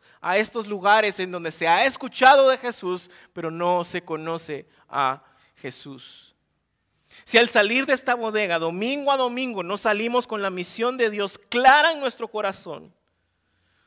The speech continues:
escucha esto, congregarnos realmente no hace mucho sentido. De la misma manera que salir en misión no tendría sentido si no nos congregamos.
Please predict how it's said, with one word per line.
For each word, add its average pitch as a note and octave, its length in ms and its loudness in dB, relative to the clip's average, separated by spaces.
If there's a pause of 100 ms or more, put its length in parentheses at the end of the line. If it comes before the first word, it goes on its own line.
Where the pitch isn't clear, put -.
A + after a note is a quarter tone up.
(500)
escucha G#3 440 -2
esto, D#3+ 360 -10 (200)
congregarnos A3 840 2
realmente G3 540 -4
no E3+ 180 -6
hace E3+ 180 -6
mucho D#3 280 -14
sentido. - 480 -18 (2000)
De G#3+ 140 4
la A3+ 100 4
misma C#4 300 0
manera A3+ 460 2
que G#3+ 120 0
salir A3+ 400 0
en C4+ 140 2
misión B3 720 0 (220)
no A#3+ 180 4
tendría C4 400 2
sentido A3+ 440 0
si G#3+ 120 -8
no G3+ 100 -6
nos G3 160 -8
congregamos. E3 760 -8